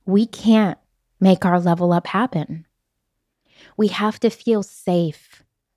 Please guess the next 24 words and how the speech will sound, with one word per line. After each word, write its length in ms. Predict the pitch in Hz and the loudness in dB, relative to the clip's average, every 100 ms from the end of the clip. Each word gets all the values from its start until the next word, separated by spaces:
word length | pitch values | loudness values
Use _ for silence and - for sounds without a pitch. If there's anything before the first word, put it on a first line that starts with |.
| _ | _
to 80 | - | -8
come 320 | 196 - 190 | -6 -2 0
into 240 | 196 185 190 | 0 -2 -4
work 320 | 175 190 185 - | -2 0 -2 -6
every 240 | 196 202 | -4 -2
single 340 | 190 196 185 180 | 0 -2 -2 0
day 200 | 180 180 | 2 2
and 180 | 180 | 0
provide 840 | - 196 170 190 202 220 226 208 - | -2 -4 -4 -4 0 2 0 -2 -4
the 80 | 180 | -6
value 840 | 165 180 208 233 170 156 147 202 - _ _ _ _ _ _ - | -2 0 2 2 -2 -4 -4 -8 -10 _ _ _ _ _ _ -2
that 220 | 208 233 | -2 0
will 200 | 220 247 | 0 2
be 180 | 233 226 | 0 0
acknowledged 1120 | 214 208 185 196 262 302 196 - - - - _ _ _ - | -2 -2 -2 0 2 2 0 -4 -16 -20 -20 _ _ _ -2
in 160 | 214 | 0
order 260 | 202 190 180 | 2 2 0
for 280 | - 175 - | -2 -6 -4
us 240 | 180 - | -6 -6
to 180 | - 170 | -6 -6
create 560 | - - 190 180 170 165 | -6 -4 0 2 2 2
our 160 | 156 | -2
level 340 | 156 147 160 147 | -4 -6 -4 -6
up. 280 | - - | -8 -14